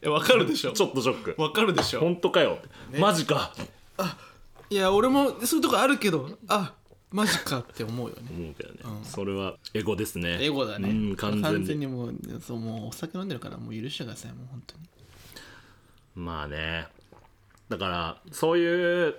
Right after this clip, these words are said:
Speaker 2: 周期と、えーと、女の子の怒りが組み合わさると、
Speaker 1: と、
Speaker 2: バチるよね。
Speaker 1: そうよ。
Speaker 2: 別れまで発展したりとか。
Speaker 1: うん。
Speaker 2: まあ、全然あるよね。
Speaker 1: だか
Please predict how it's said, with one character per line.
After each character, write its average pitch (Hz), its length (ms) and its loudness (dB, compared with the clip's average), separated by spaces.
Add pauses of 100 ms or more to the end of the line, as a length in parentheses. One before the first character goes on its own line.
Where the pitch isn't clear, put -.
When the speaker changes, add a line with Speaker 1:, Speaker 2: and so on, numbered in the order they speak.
Speaker 2:
周 165 300 2
期 - 120 -8
と、 131 480 2 (920)
え 95 260 -4
ー - 40 -14
と、 90 520 -4
女 131 240 2
の 107 100 -2
子 92 140 -6
の 85 160 -6
怒 90 220 -6
り 98 120 -2
が 76 300 -4 (160)
組 117 200 -2
み 117 60 2
合 117 100 0
わ 110 100 -2
さ 110 120 -2
る 90 120 -4
と、 71 260 -6
Speaker 1:
と、 135 460 -4
Speaker 2:
バ 117 120 2
チ 104 160 -4
る 82 100 -4
よ 65 100 -8
ね。 82 160 -8
Speaker 1:
そ - 260 -8
う - 20 -14
よ。 - 140 -14 (160)
Speaker 2:
別 98 260 -2
れ 107 80 0
ま 87 140 -2
で 82 80 -6
発 82 200 -8
展 85 180 -6
し - 60 -8
た 80 100 -4
り 73 60 -6
と 69 100 -12
か。 - 120 -12
Speaker 1:
う 131 40 -6
ん。 110 280 -10 (380)
Speaker 2:
ま 95 80 -10
あ、 - 20 -8
全 90 220 -4
然 82 120 -6
あ 78 60 -6
る 65 80 -8
よ - 60 -12
ね。 - 60 -18
Speaker 1:
だ - 60 -20
か - 60 -20